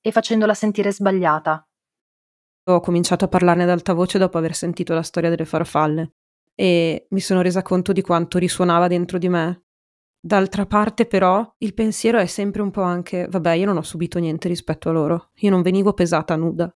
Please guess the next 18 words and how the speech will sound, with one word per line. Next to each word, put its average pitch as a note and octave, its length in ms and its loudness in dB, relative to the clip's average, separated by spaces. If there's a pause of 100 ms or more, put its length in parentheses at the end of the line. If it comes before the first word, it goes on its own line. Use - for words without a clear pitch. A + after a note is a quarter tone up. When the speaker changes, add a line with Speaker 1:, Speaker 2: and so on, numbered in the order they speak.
(200)
Speaker 2:
loro G3+ 220 2
sì G3+ 160 -2
che G3+ 100 0
stavano F3 360 2
male, E3 280 0
io F3+ 120 2
invece F3 300 -2
non F#3 140 2
ho D#3+ 40 -2
subito E3+ 380 -2
niente". E3+ 360 0
Quindi F#3 200 2
c'è G3+ 140 4
un F#3 100 2
po' G#3 80 4
anche G#3 300 4
questo, F#3+ 380 0
no? F3 280 -2